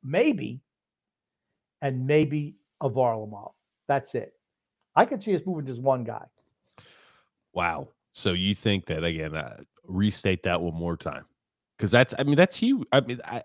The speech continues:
Speaker 2: I think that's way off of what I'm expecting the Islanders to do, but I feel like this could be just like every year in the offseason. This could be just like every year at the trade deadline.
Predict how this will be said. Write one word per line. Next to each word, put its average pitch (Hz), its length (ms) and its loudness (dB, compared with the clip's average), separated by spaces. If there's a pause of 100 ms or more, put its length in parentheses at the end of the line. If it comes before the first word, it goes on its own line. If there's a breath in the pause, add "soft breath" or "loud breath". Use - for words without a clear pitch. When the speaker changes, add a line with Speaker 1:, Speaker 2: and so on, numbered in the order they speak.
Speaker 2:
I 151 80 4
think 185 240 0
that's 151 200 2
way 113 280 6
off 120 260 6
of 101 100 -2
what 92 200 4
I'm 92 240 2
expecting 90 560 -2
the 104 100 0
Islanders 107 360 0
to 120 100 -2
do, 123 200 6
but 92 220 2 (800 loud breath)
I 104 80 0
feel 110 220 2
like 107 160 4
this 113 160 2
could 117 200 4
be 104 140 2
just 87 340 0
like 95 300 2
every 98 260 2
year 98 260 2
in 92 60 0
the 87 100 -2
offseason. 104 640 0
This 92 140 -2
could 90 160 -4
be 87 80 -2
just 85 360 0
like 87 220 0
every 90 280 0
year 87 140 0
at 87 100 -4
the 82 80 -4
trade 101 340 -2
deadline. 95 540 0